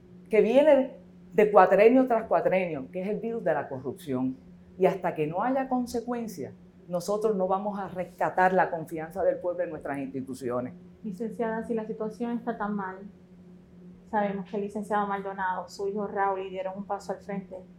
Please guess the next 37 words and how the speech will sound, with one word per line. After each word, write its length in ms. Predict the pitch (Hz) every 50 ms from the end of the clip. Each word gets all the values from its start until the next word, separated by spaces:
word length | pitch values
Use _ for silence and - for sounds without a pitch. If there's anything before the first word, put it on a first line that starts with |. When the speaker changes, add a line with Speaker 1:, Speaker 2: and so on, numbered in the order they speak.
| - - - - - - - 190
Speaker 2:
en 100 | 190 196
esencia. 520 | 185 180 - 220 202 185 - - - 185 185 185 - - - - - - - - - - - - - - - - - - - - - - - - -
Si 120 | - - 214
la 100 | 214 214
situación 380 | 233 226 226 220 226 294 302
está 220 | 320 294 294 285 240
tan 200 | 247 226 208 196
mal, 220 | 180 180 175 175 180 214 240 - - - - - - - - - - -
¿por 180 | - 220 214 214
qué 80 | - 262
es 80 | 254 -
tan 140 | 320 294
difícil 440 | 277 269 - - 277 269 - 277 240
que 80 | - 254
otra 220 | 247 247 254 247
gente, 280 | 240 233 226 220 247 247
que 100 | - -
me 80 | - -
imagino 340 | - 185 - 233 240 254 247
que 80 | 247
también 280 | 240 233 220 220 226 247
es 100 | 247 -
testigo, 340 | 233 - - 254 262 269 262
no 140 | 240 247
salga? 400 | - - 233 302 302 214 - - - - - - - - - -
Es 80 | 226
decir, 320 | 226 277 277 302 277 240 -
Speaker 1:
Porque 360 | 226 220 220 208 214 220 208
hay 180 | 208 214 233 233
Speaker 2:
reclaman 420 | 269 240 240 269 262 240 240 247
Speaker 1:
miedo, 320 | 233 - - 190 165 - -
porque 320 | 202 202 190 190 - 196
hay 160 | 185 196 190 196
represalia, 840 | 214 214 208 196 190 170 - - 208 196 196 202 208 190 180 170 -
porque 220 | 180 175 170 180
hay 140 | 185 185 180
persecución, 1160 | - 202 196 - - - 202 208 - - 170 156 151 - - 170 151 151 151 156 156 156 160